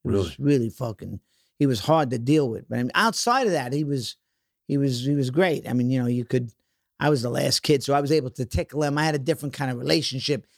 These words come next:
Speaker 1: He, like, my brother always goes, "He enjoyed you. He enjoyed you." 'Cause I was like, I would tell him stories, make him laugh and take his shoes off and take his socks off, you know. Back then, it was a big deal. Like, he was in construction. I mean, his feet were, like, you know, they weren't the nicest feet, you know, but it,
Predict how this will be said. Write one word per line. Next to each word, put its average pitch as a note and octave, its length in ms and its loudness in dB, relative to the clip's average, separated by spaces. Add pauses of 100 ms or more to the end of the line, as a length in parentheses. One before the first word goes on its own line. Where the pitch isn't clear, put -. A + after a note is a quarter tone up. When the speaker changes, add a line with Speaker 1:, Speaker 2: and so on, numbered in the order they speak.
(140)
Speaker 1:
He, G3+ 140 2
like, E3 200 2
my D#3 100 -2
brother D#3 280 2
always C#3+ 180 0
goes, C3 160 -2
"He G3 140 2
enjoyed D#3+ 500 2
you. A#2+ 140 -6
He C#3 100 -6
enjoyed C3+ 320 -2
you." - 60 -12 (240)
'Cause A3+ 160 4
I B3 100 4
was G3+ 160 -2
like, D#3+ 180 0 (160)
I F3+ 100 4
would F#3 120 0
tell F#3+ 160 -2
him D#3 100 -2
stories, C3+ 680 0 (260)
make C3+ 160 0
him B2 100 -2
laugh D3 600 0
and A2 160 -6 (260)
take - 180 -2
his A#2 120 -4
shoes D3 400 2
off B2+ 360 0
and A2+ 160 -8
take A2 160 -8
his - 100 -6
socks B2 460 -2
off, A#2 380 -6
you A#2 60 -4
know. G2+ 160 -10 (420)
Back C3 260 0
then, B2+ 240 -2
it C3+ 60 -2
was B2+ 280 -2
a C3+ 60 4
big B2+ 280 0
deal. C#3 260 0
Like, A2+ 140 -8
he C#3+ 80 -4
was D#3 120 0
in C#3+ 100 2
construction. A#2 640 -2 (340)
I D3+ 60 0
mean, D#3 80 4
his - 120 0
feet G3+ 260 -2
were, C#3 100 -2
like, A#2 280 -4
you E3 80 -2
know, A#2+ 120 -8 (560)
they E3+ 60 2
weren't D#3+ 280 0
the C#3+ 80 2
nicest C#3+ 440 0
feet, F3 320 2
you B2 100 -4
know, C#3+ 160 0
but D#3 160 2
it, C3+ 180 -2